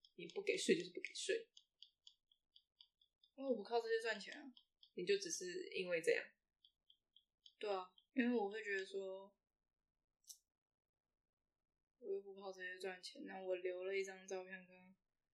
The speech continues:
Speaker 2: 要是我小朋友长大了之后，他可能国小的时候，他回来说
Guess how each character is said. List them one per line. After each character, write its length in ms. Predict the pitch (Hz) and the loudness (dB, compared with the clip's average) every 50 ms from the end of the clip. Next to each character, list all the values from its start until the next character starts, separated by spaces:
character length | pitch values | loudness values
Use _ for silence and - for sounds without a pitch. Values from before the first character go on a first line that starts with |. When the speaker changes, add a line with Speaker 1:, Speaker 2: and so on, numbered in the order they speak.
| _ _ _ | _ _ _
Speaker 2:
要 220 | - 214 208 202 | 8 8 10 8
是 140 | 202 208 208 | 8 6 4
我 200 | 196 185 190 190 | 6 6 6 4
小 200 | - - - - - | 2 0 -2 -4 -2
朋 180 | - 190 165 | 0 2 2
友 300 | - - 180 - - - - | 2 2 2 0 -2 -4 -6
长 240 | - - - - 196 | -10 -10 -10 -6 2
大 220 | - - - - | 6 6 6 6
了 100 | - 349 | 4 0
之 220 | - 381 381 - 196 | -2 -2 -2 -2 -2
后， 300 | 196 190 190 - - 208 | 0 0 0 0 0 -4
他 120 | 208 202 | -8 -8
可 120 | 196 196 190 | -6 -6 -6
能 80 | 185 - | -6 -6
国 260 | - - 180 185 190 | -6 -4 -2 0 0
小 120 | 190 190 190 196 202 | 0 0 -2 -2 -4
的 60 | 202 - | -8 -12
时 120 | - - | -10 -6
候， 140 | 190 190 190 202 214 - - - _ _ _ _ _ _ _ _ _ _ _ _ _ _ _ _ _ _ _ _ _ _ _ _ _ _ _ _ _ _ _ _ _ _ _ _ _ | -6 -6 -6 -8 -14 -20 -20 -20 _ _ _ _ _ _ _ _ _ _ _ _ _ _ _ _ _ _ _ _ _ _ _ _ _ _ _ _ _ _ _ _ _ _ _ _ _
他 80 | 247 240 | -14 0
回 140 | - 214 | 2 4
来 100 | 202 196 | 4 4
说 240 | 196 - 220 233 - | 2 -2 -6 -6 -8